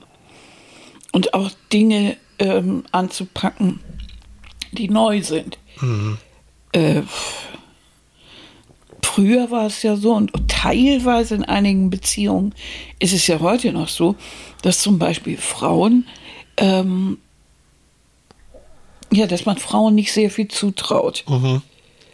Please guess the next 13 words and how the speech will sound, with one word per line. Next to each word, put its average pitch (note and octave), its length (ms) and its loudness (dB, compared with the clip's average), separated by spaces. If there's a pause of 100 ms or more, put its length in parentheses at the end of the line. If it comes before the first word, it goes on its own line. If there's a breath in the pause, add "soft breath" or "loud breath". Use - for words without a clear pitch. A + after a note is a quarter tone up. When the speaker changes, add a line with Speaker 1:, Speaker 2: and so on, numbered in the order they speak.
(200 soft breath)
Speaker 1:
Bestimmte A3+ 500 2
Sachen F#3+ 380 0
schon G3+ 160 4
mal F3 140 4
gar E3 280 0
nicht. - 380 -6
Speaker 2:
Mhm. C3 280 0
Speaker 1:
Sei D#3+ 200 0
es - 180 -6
handwerklicher G#3+ 720 0
Natur E3 760 0
Speaker 2:
Mhm. B2+ 80 2
Speaker 1:
oder D3 200 -2